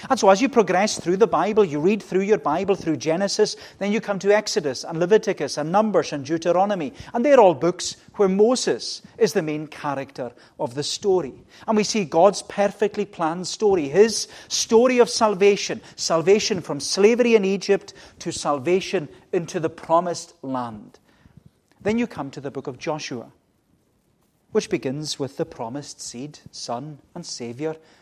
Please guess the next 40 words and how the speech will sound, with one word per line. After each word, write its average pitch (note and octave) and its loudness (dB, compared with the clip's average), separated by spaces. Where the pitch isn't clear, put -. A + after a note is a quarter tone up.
crossing F#3+ 0
the F#3+ 0
river F3+ 0
Jordan C3+ -4
into D#3 -10
the D3 -8
promised B2+ -12
land A2+ -12
of C3 -8
Israel. C3+ -8
But G3 0
even C#4+ 2
with - 2
the E3 -2
promised E3 -2
seed, F3 -4
son, E3 -6
and F3 -6
Savior, D3+ -4
now F3 4
in G#3+ 0
the G3 -2
promised F3 -4
land E3+ -2
of C#3+ -4
Israel D#3+ -2
that C#3+ -4
God E3 2
had G3+ 0
promised G3+ -2
to - -2
his G3+ 0
people F#3 -4
long E3+ 2
ago, C#3+ -6
even A#3+ 4
though A#3+ 6
they A#3 2
were G#3 2
there, D#3 -4